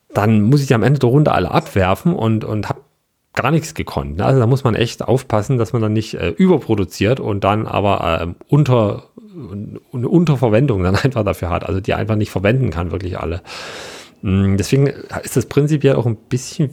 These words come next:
weniger, naja, nicht, vielleicht nicht weniger Engine-Building als Imperial Settlers, aber irgendwie eskaliert das alles schon weniger, weil bei Imperial Settlers hatte man mit den Ressourcen, kannte, konnte man schon immer irgendwie was machen. Also wenn ich ganz viel Stein und Holz noch übrig hatte, dann habe ich halt noch Gebäude gebaut,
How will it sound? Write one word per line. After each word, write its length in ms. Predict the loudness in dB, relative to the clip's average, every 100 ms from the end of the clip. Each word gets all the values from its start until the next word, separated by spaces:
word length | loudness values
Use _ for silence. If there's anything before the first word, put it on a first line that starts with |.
| -8
weniger, 920 | -14 -2 0 2 2 2 4 2 0 -10 -20 -20 -20 -20 -20 -20 -20 _ _
naja, 360 | -6 0 2 2
nicht, 160 | 2
vielleicht 240 | 0 -2 -2
nicht 160 | -4
weniger 360 | 0 2 2 0
Engine-Building 720 | 0 0 2 4 4 4 2
als 140 | 2 0
Imperial 380 | 0 2 4
Settlers, 280 | 2 0 0
aber 120 | 2
irgendwie 260 | 2 2 0
eskaliert 440 | -2 0 2 2
das 100 | 2
alles 260 | 0 -2 -2
schon 320 | 0 0 0
weniger, 420 | 0 2 0 0
weil 120 | 0 2
bei 120 | 0
Imperial 400 | 0 2 4 4
Settlers 360 | 2 2 0 0
hatte 160 | -4 0
man 100 | 2
mit 120 | 2
den 60 | 2
Ressourcen, 520 | 0 0 2 2 2
kannte, 240 | 2 0
konnte 220 | 2 2 4
man 120 | 2
schon 140 | 0
immer 140 | 0 2
irgendwie 360 | 2 0 -4
was 200 | -6 -8
machen. 320 | -8 -8 -8
Also 240 | -6 -4 -6 -10 -18 -4
wenn 80 | -2
ich 120 | 0
ganz 200 | 0 0
viel 160 | 0 0
Stein 300 | 2 2 2
und 120 | 2
Holz 180 | 0 0
noch 120 | -2
übrig 240 | 0 2
hatte, 160 | 2 2
dann 80 | 2
habe 80 |
ich 80 | 2
halt 100 | 2
noch 100 | 2
Gebäude 380 | 0 0 2 4
gebaut, 480 | 2 0 -4 -6